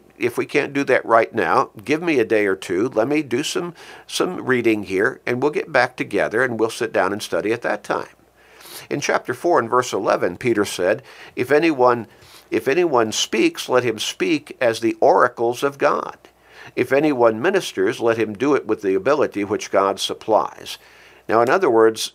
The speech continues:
if we're going to say something, if we're going to hold to something, we need to simply make sure that whatever it is that we're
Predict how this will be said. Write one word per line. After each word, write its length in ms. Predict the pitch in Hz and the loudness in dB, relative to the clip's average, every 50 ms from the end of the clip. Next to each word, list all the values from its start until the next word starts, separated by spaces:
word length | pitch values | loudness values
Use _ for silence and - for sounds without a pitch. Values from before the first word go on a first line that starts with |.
| _ - | _ 0
if 200 | 120 123 - - | 0 0 0 0
we're 120 | 127 127 | -2 0
going 320 | 123 143 175 208 220 202 | 2 2 2 2 0 -2
to 320 | - - 127 113 104 104 - - | -2 0 2 2 2 0 -2 -6
say 320 | - - - - 226 226 | -6 -2 -2 0 0 -2
something, 560 | - - - 90 67 64 - - 80 92 117 | -2 -2 -2 -2 -2 -4 -8 -6 -4 -2 -2
if 160 | 123 123 - | -2 -2 -2
we're 80 | 139 135 | -2 -2
going 300 | 131 139 139 143 147 135 | 0 0 0 0 0 0
to 100 | 123 110 | -2 -4
hold 560 | - - 135 131 165 185 185 151 123 - - | -2 -2 0 2 4 4 2 2 0 -2 -6
to 240 | - - - 240 233 | -4 -4 -4 -4 -4
something, 640 | - - - 82 147 - - - 80 90 113 143 - _ - - - - - - - - _ - | -4 -2 0 0 0 -2 -8 -6 -6 -4 -4 -6 -8 _ -20 -20 -20 -20 -20 -20 -20 -20 _ -6
we 180 | - 135 156 160 | -2 0 0 0
need 400 | 156 147 139 135 139 131 127 - | 2 0 0 0 -2 -4 -6 -6
to 440 | - 139 123 113 110 107 107 98 - - _ _ _ _ _ _ _ _ | -2 2 4 4 4 4 2 0 -4 -8 _ _ _ _ _ _ _ _
simply 680 | - - - - - 165 160 - - - 127 117 117 110 - | -6 -4 -2 2 2 2 0 0 -4 0 2 2 2 2 0
make 280 | - 120 120 117 - - | 0 0 0 0 0 -2
sure 680 | - - - - 233 196 120 90 87 98 110 - - - | -4 -4 -2 0 2 4 4 4 4 2 0 -2 -4 -4
that 260 | 110 110 95 101 - | -2 -2 -2 0 2
whatever 360 | 135 127 156 170 160 147 139 | 2 4 4 2 2 2 0
it 80 | 123 117 | 2 2
is 280 | 127 131 131 123 - | 4 2 2 2 0
that 180 | - 113 - - | 0 0 0 0
we're 300 | 117 110 110 107 98 - | 0 2 2 2 2 0